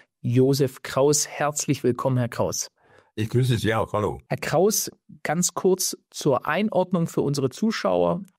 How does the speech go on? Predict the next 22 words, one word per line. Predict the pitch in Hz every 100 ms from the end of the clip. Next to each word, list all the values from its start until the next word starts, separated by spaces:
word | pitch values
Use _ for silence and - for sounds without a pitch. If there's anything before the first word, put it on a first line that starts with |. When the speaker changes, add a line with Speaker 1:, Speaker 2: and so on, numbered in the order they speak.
| _ -
Speaker 1:
Die | -
Themen | 180 185 170
hatte | 147 151
ich | -
im |
Intro | - 190 - 151
heute | 139 139 139
schon | 135
angesprochen. | - 202 208 - 165 156 170 -
Sie | 143 139
sind | 156 147
ja | -
auch | 123
vielfacher | - 180 180 151 - 120
Buchautor. | 151 214 - 147 147 156 151 - - - _ _ _ _ _
Kurz | - 214 -
mal | 190
zur | - 151
Vorstellung. | - 143 - - 85 113
Sie | - 143
sind | 135 160 156 _ _ 135
Diplompsychologe, | - 160 214 214 202 208 190 185 214